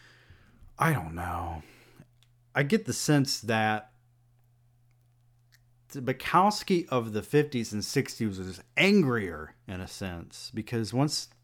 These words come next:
he was in the seventies and he was comfortable, well, he could do anything he wanted to, but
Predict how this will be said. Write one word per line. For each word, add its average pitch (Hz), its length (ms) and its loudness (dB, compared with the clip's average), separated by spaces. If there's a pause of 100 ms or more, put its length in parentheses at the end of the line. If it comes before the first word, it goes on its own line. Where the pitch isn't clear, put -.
(160)
he 127 80 -4
was 139 160 2
in 143 80 4
the 127 80 4
seventies 135 540 4
and 123 80 2
he 117 60 2
was 113 140 -2
comfortable, 110 600 -2
well, 110 180 0
he 120 100 -2
could 113 200 -2
do 127 160 4
anything 123 340 0
he 117 80 0
wanted 123 420 4
to, 90 220 -8
but 92 220 -8